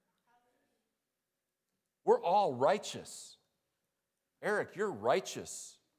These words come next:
because of the blood of Jesus. Man, you ain't righteous in and of yourself.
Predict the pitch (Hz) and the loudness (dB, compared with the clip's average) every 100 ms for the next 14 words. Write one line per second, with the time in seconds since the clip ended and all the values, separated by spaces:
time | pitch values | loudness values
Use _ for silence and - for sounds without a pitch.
0 | _ _ _ 117 156 160 127 120 160 127 | _ _ _ -6 -6 -4 -4 -2 -2 -2
1 | 117 185 - - - _ _ _ _ _ | -6 -8 -10 -18 -20 _ _ _ _ _
2 | _ _ 156 147 185 131 156 139 147 143 | _ _ -2 2 2 4 2 -2 -6 -4
3 | 135 104 - 160 120 117 | -4 -4 0 2 2 0